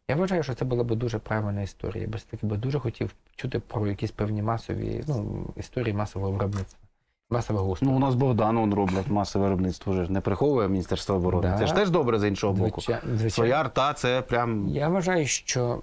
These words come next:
Speaker 1: ну, дивіться, ще раз, я дуже хочу, щоб, е, була приблизно таким чином, новини були таким чином. Е, умовно, країна Ікс передала Україні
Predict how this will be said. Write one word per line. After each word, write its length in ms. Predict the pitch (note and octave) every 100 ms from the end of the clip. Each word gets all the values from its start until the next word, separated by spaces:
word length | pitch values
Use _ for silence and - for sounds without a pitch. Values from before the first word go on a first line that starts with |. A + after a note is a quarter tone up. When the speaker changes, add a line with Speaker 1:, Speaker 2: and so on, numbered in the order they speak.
| -
Speaker 1:
ну, 320 | C3 D#3 E3+
дивіться, 260 | D#3+ C#3+ B2
ще 180 | - A#2+
раз, 200 | - -
я 140 | C3 D3+
дуже 240 | E3 D3+
хочу, 280 | - C3 A#2+
щоб, 300 | - B2+ A#2
е, 260 | A2+ A2+ - A2+ G#2 G2+ G2+ G2 G2+ A1 A1+ - - - -
була 280 | A2 A#2+ D3
приблизно 320 | - B2 G#2
таким 240 | B2 A#2
чином, 220 | G2 A2 G#2 G#2
новини 300 | B2 C#3+ D3+
були 240 | C3+ C3 B2+
таким 220 | - A2
чином. 300 | - F#2+ F#2 - - - - - _ - -
Е, 120 | - -
умовно, 480 | E3 C3+ G2+ G2 C3 -
країна 480 | - C#3 D3+ A2+ - -
Ікс 320 | F#3+ - -
передала 560 | - C3 C3 B2 C#3 B2+
Україні 680 | A2 - A#2 D3 D#3+ B2+